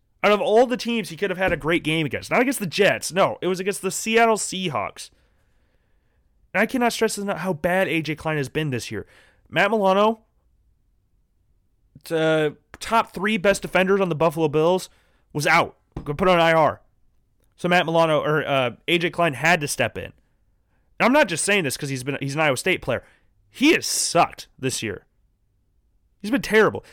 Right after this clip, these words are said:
The Bills have been playing a four two five defense all year because of the fact they don't ha-, wanna start A J Klein.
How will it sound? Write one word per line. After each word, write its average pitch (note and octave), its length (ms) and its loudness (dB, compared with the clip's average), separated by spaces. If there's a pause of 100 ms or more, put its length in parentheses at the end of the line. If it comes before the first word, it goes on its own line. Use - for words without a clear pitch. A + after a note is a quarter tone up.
The - 80 -2
Bills C4 400 2 (220)
have G3 180 2
been F#3 160 0
playing C#3 540 0 (420)
a C#3+ 80 -2
four A#3+ 340 4
two A3 280 -2
five F#3 380 2
defense C#3+ 680 -4 (580)
all F#3 240 4
year D#3 480 0 (220)
because D#3 680 2 (160)
of D3+ 140 -2
the D3 60 -8
fact D3+ 300 2
they D3 120 0
don't D3+ 300 0
ha-, C#3+ 120 -4
wanna D#3 260 0
start C#3+ 360 4
A C3 80 2
J B2 160 -4
Klein. G2 360 -8